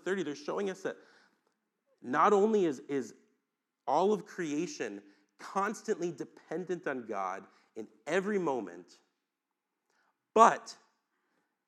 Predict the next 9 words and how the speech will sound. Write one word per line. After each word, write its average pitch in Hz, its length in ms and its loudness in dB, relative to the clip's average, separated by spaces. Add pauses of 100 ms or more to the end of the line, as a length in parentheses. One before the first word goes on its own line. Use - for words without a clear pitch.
(160)
that 117 260 -6
God 139 360 2
lovingly 170 720 0
and 127 180 -6
graciously 104 1080 -8 (600)
provides 113 880 -2
for 104 100 -8
his 98 160 -10
creation. 95 540 -10